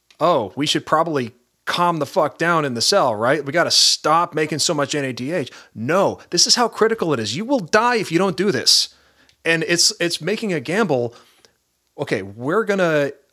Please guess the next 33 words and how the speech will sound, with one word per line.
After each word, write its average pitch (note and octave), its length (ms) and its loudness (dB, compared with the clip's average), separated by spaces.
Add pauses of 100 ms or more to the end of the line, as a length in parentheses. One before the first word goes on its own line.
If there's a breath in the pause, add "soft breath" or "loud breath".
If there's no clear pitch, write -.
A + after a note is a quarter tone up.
(120)
upregulate A#2 1000 -4 (160)
how - 180 -4
much B2 240 -2
N B2+ 140 -8
A A#2 80 -6
D A2+ 220 -6
H A2+ 240 -2
thru-, - 340 -10
uh, G#2 220 -4
potential B2 420 -8
throughput D#3+ 320 -6
that A2 120 -4
we G#2+ 100 -8
have, A#2+ 280 -2
even D3 200 -10
though D#3 80 -6
we're A#2+ 120 -8
starving, C3 500 0
we A2+ 100 -6
see - 240 -2
that D3+ 100 -6
we B2+ 100 -8
are G#2+ 80 -4
lacking A#2 420 -4
this. F2+ 140 -6
That's - 180 -4
how A3+ 80 -2
fundamental D3 540 -4
this G#2+ 200 -6
is. G2 100 -10
You're B2+ 100 -8
gonna F3 140 -10
die C3 540 -2